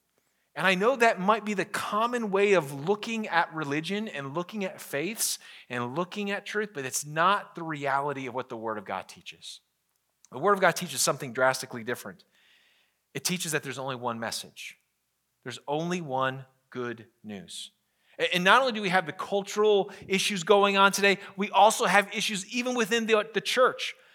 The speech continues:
Because even within the church, the gospel is being corrupted. The God, you know, whenever you add a, be, be very careful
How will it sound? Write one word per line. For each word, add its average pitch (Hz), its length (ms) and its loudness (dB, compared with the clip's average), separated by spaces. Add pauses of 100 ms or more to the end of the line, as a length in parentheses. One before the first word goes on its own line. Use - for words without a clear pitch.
(160)
Because 214 280 8
even 285 340 0
within 254 280 0
the 220 80 2
church, - 440 4 (240)
the 214 80 4
gospel 220 640 6
is 170 100 -2
being 202 240 -2
corrupted. 185 600 0 (300)
The 170 60 -2
God, 208 300 8
you 196 160 -12
know, 185 160 -2
whenever 233 380 2
you 240 180 -6
add 208 300 6
a, 175 280 2 (180)
be, 202 140 2
be 180 360 -6
very 240 360 0
careful 151 760 2